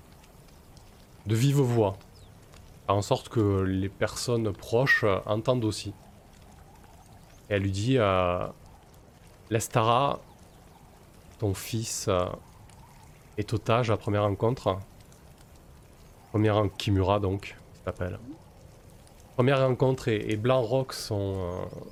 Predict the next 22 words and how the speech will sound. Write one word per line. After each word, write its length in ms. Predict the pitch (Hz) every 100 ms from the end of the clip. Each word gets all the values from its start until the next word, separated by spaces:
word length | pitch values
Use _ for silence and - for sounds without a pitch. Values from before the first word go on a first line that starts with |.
| - -
sont 300 | - 110 101
au 20 | 104
bord 220 | 117 117
de 80 | 107
la 140 | 104
guerre. 340 | 110 143 101 92 - - - - -
Tu 100 | -
sais 80 | 120
très 140 | -
bien 220 | 135 147 147
que, 160 | -
euh, 720 | 117 110 98 92 90 90 101 101
que 80 | 120
les 220 | 107 113
havres 300 | 120 131 110
et 40 | 104
les 80 |
cercles, 560 | 98 - 123 - - 92 - - - - - - - -
euh, 240 | 98 95 95 95 - 247 262
ne 80 | 117
survivront 540 | - 113 113 113 117
pas 240 | 113 127